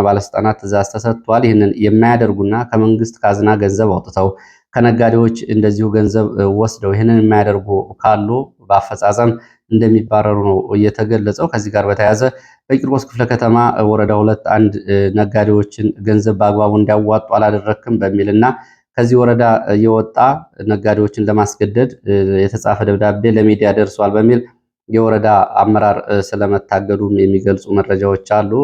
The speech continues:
እነዚህ እንዲሁም ደግሞ ይህንን ለሚዲያ አጋልጣቸዋል የተባሉ ሰራተኞችም በፖሊስ እየተፈለጉ መሆናቸው ነው እየተገለጸው። ከኤሬቻ ጋር በተያያዘ እንግዲህ፣ እ፣ ኤሬቻን በተመለከተ የሚቀርቡ መረጃዎች ባህላዊ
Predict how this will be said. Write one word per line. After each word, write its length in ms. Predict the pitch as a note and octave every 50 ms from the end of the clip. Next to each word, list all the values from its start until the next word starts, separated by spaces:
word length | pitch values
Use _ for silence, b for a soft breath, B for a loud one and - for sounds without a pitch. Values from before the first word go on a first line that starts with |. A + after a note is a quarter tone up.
| - - -
እነዚህ 360 | G#2 G#2 G#2 G#2 G#2 G2 G2
እንዲሁም 260 | - - G#2 A2 G#2 G2
ደግሞ 220 | G2 G#2 A2 A#2+ B2+ B2 B2+ B B B B B B B -
ይህንን 220 | C3 C3+ C3+ C3+ B2+
ለሚዲያ 280 | B2 B2 B2 A#2+ B2
አጋልጣቸዋል 580 | A2+ A2 G#2+ A#2 A2 G#2+ G#2+ G#2+ G#2 - A2 G#2
የተባሉ 300 | G#2 G#2 G#2+ G#2 G#2 G#2 G2+
ሰራተኞችም 760 | - G#2+ G2+ G2+ G2+ - G2+ G2 G2 G2 - - - A2+ A2+ A#2 A#2 G#2 G2+ G2+
በፖሊስ 760 | F#2+ G#2 G#2 G2 G2 F#2+ F#2+ F#2 F#2 - - G#2+ G2+ G2 - -
እየተፈለጉ 720 | G2+ G2 G2+ G2 - G2+ F#2+ - G#2 G2 F#2+ G2 G2 F#2+ F#2+
መሆናቸው 500 | F#2+ G2 G2+ G2+ G2 G2 F#2+ - - G#2 G2
ነው 140 | G2 F#2+ F#2 F#2 -
እየተገለጸው። 760 | G2+ G2 G2+ G2+ - A2 G#2 A2+ A#2 A#2 A#2 A2+ A#2 C3+ C#3 C#3 B B B B B B _ _
ከኤሬቻ 580 | - C3 B2+ B2 - - C3+ B2 B2+ B2+ B2 - B2+
ጋር 160 | A#2 A#2 A#2 A2+
በተያያዘ 380 | A2 A2+ - A#2 A2+ A#2 A#2 A#2+
እንግዲህ፣ 240 | B2+ A#2 A2+ A2 A2 A2+ A2 G#2+ - - -
እ፣ 120 | - G#2+ G#2+ G#2 G#2 - -
ኤሬቻን 520 | A2+ A2+ A2 A2+ A2+ A2 - - A#2+ A2+
በተመለከተ 560 | G#2 G#2 - A2 G#2 G#2+ G#2 G#2 - - G#2+ -
የሚቀርቡ 440 | A#2+ G#2 G#2 G#2 - - G#2 G#2 G2+ G2+
መረጃዎች 560 | G2+ G2 G#2 G#2 G2+ A2 A#2 B2 C3 C3 - - C3 B2
ባህላዊ 360 | A2+ A2 A2 G#2+ G#2 G#2